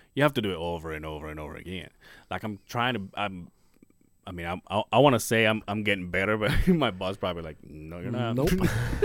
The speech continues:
Speaker 1: But I think, I think I'm getting better at raking.
Speaker 2: <laughs>
Speaker 1: <clears throat>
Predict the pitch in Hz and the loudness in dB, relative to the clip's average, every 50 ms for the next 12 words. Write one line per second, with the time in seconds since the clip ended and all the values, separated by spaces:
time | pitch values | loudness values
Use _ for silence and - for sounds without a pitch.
0 | - - - - - - - 330 277 262 127 131 135 - 175 170 - - 120 135 | 0 0 -2 -2 0 4 6 8 8 8 6 4 2 2 2 2 4 4 6 6
1 | 143 139 - 165 160 147 139 127 135 131 131 113 117 123 127 127 117 107 - 92 | 6 6 2 2 4 4 4 4 2 2 2 4 4 4 6 6 4 4 4 4
2 | 95 107 - - 131 143 156 - - - - - - - - - - - - - | 4 4 6 4 4 2 4 0 -2 0 0 -2 -2 0 -2 -4 -4 -4 -12 -12
3 | - 160 - - - 185 180 165 | -12 -12 -12 -6 -4 -2 -2 -2